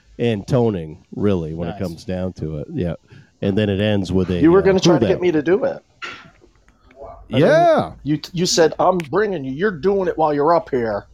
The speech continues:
Speaker 3: I should. I'm a
Speaker 1: Ex-
Speaker 3: slug. I'm ter-, I wanna do better. I do.
Speaker 1: Yeah. It'll, yeah, you should do it. You know, one thing that you gotta, uh, get over,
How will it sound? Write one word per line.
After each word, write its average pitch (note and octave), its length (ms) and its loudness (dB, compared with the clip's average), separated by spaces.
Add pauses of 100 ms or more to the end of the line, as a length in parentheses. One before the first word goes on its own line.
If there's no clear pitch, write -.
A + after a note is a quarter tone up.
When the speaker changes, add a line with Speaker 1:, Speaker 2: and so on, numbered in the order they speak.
(260)
Speaker 3:
I C#3+ 80 -4
should. A#2 420 -2
I'm B2+ 140 2
a - 40 2
Speaker 1:
Ex- F#2 100 -2
Speaker 3:
slug. G#2 500 -2 (100)
I'm B2+ 200 0
ter-, A#2 240 -4 (260)
I F#3+ 100 4
wanna D#3 400 4 (160)
do C3+ 160 0
better. A#2 540 -2 (380)
I F3 120 -2
do. G#2+ 420 2
Speaker 1:
Yeah. A#2+ 220 0 (600)
It'll, D3 240 2 (120)
yeah, C#3+ 360 0
you E3 180 2
should C3+ 200 -4
do F3+ 240 4
it. B2 120 -2
You C3 140 0
know, C3 160 4
one E3 240 4
thing A#3+ 320 2
that D#3 160 0
you C3+ 140 -8
gotta, B2+ 380 -6 (680)
uh, A2 260 -12 (120)
get A2+ 140 -8
over, A2+ 480 2